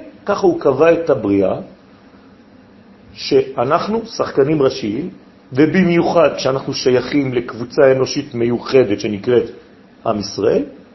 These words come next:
"עם זו יצרתי לי, תהילתי יספרו". הם יכולים לספר אותי.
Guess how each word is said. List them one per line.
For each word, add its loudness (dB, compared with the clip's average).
"עם 2
זו 0
יצרתי 0
לי, -2
תהילתי 0
יספרו". -4
הם 0
יכולים -2
לספר -2
אותי. -4